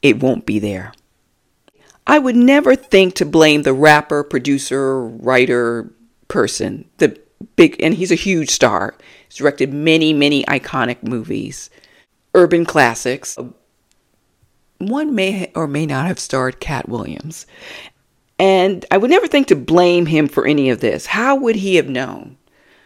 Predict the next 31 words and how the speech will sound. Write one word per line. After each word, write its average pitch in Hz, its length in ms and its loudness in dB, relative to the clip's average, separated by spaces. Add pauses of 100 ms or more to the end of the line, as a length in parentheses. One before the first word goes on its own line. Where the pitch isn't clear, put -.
(120)
right? 156 400 0 (160)
He 269 240 4
did 294 180 2
the 196 100 6
right 147 280 4
thing. 135 380 -4
He 165 320 -6 (380)
made 156 200 4
sure 151 200 2
everybody 143 440 0
was 135 140 -8
getting 139 280 0
paid 131 460 -4
whatever 127 560 -2 (460)
<laughs> - 380 -20
they 175 180 -4
were 151 100 2
supposed 170 340 6
to 143 80 -4
be 120 140 -2
paid. 113 440 -2 (840)
It's 185 220 6
the 185 80 4
people 185 640 0
who 160 500 -4 (420)
were 156 180 -2
in 151 80 0
charge 247 360 0
of 180 100 -4
those 135 300 0
budgets 123 640 -2